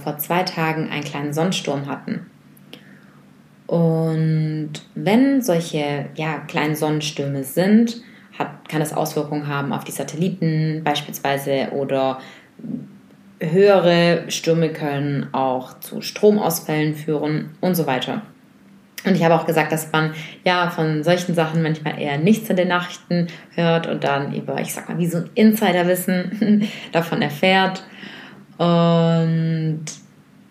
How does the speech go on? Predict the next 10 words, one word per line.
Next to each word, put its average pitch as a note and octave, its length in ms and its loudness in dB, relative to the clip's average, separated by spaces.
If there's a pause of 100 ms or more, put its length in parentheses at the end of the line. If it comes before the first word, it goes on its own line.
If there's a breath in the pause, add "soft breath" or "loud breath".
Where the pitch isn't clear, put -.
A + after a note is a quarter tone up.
(500)
natürlich G#3+ 560 2
haben C#3+ 200 -2
solche C3 840 -4
oder D3+ 140 -6
beziehungsweise D3 760 -6
haben C#3 720 -6 (140)
die D3+ 100 -8
Planeten D3 880 -2
oder D3 240 -4
unsere C3+ 600 -8